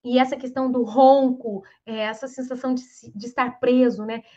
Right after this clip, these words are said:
Dessa falta de oxigenação, essa falta de liberação. Essa parte física do ronco também tem a ver com isso, liberar, né? Trabalhar essa oxigenação, essa liberdade, essa sensação de, de leveza, né?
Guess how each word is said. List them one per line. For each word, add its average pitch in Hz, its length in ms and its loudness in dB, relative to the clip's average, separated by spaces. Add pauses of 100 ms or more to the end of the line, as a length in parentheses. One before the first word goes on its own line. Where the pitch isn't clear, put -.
(120)
Dessa 247 240 -8
falta 269 260 -2
de 262 120 -4
oxigenação, 240 840 -8
essa 220 200 -14
falta 240 260 -4
de 214 140 -8
liberação. 226 1000 -2 (380)
Essa - 160 -8
parte 247 320 -2
física 254 500 0
do 208 100 -4
ronco 247 440 2
também 233 260 -6
tem 240 140 -6
a - 20 -6
ver 240 140 -4
com 240 100 -6
isso, 233 260 -8 (240)
liberar, 247 560 0
né? 233 220 -6 (220)
Trabalhar 240 280 0
essa 240 160 -6
oxigenação, 226 720 -10
essa 208 260 -8 (200)
liberdade, 214 840 0
essa 190 180 -10
sensação 226 600 -8
de, 202 340 -6 (260)
de 233 160 6
leveza, 285 760 6
né? 220 260 -6